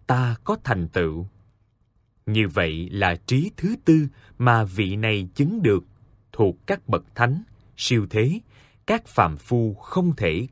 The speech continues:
cộng chứng. Bốn trăm chín mươi bảy. Lại nữa, này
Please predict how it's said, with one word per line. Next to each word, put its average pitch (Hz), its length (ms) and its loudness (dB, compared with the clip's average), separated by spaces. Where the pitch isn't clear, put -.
cộng 82 280 -2
chứng. 131 380 0
Bốn 139 260 2
trăm 120 340 0
chín 143 280 -4
mươi 151 120 0
bảy. 90 360 -4
Lại 92 320 0
nữa, 95 360 -6
này 120 340 0